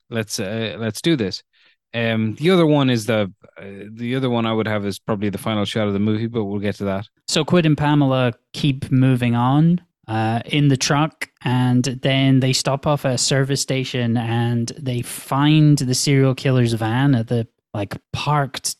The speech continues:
Speaker 2: parked up next to the <laughs> toilets.
Speaker 1: Oh, yeah,
Speaker 2: And then
Speaker 1: yeah, yeah.
Speaker 2: Quid goes into the toilet. He's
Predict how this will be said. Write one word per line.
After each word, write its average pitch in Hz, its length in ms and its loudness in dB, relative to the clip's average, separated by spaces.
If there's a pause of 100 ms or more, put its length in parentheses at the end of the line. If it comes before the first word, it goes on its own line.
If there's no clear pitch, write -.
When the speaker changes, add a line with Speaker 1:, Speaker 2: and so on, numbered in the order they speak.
Speaker 2:
parked 147 360 -2
up 139 280 0
next 131 320 2
to 139 60 0
the 117 100 0
<laughs> - 180 -2
toilets. 143 840 -2 (720)
Speaker 1:
Oh, 147 200 2
yeah, 131 120 4
Speaker 2:
And 127 100 4
then 131 280 4
Speaker 1:
yeah, 113 120 2
yeah. 104 140 -4
Speaker 2:
Quid 175 340 2
goes 165 220 4
into 156 240 2
the 143 100 4
toilet. 143 420 2
He's 139 240 4